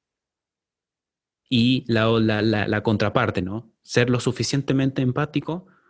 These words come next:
como para interpretar, porque muchas veces pasa eso, el cliente no sabe lo que quiere incluso,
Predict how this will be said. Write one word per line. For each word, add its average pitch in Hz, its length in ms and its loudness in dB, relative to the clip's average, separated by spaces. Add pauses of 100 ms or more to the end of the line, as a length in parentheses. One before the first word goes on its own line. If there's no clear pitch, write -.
(120)
como 123 240 0
para 120 260 2
interpretar, 131 880 2
porque 120 260 0
muchas 151 280 0
veces 160 220 -4
pasa 151 280 0
eso, 156 160 0
el 113 100 -2
cliente 156 300 0
no 156 100 2
sabe 190 280 0
lo 165 120 4
que 120 120 -4
quiere 110 220 2
incluso, 92 560 -4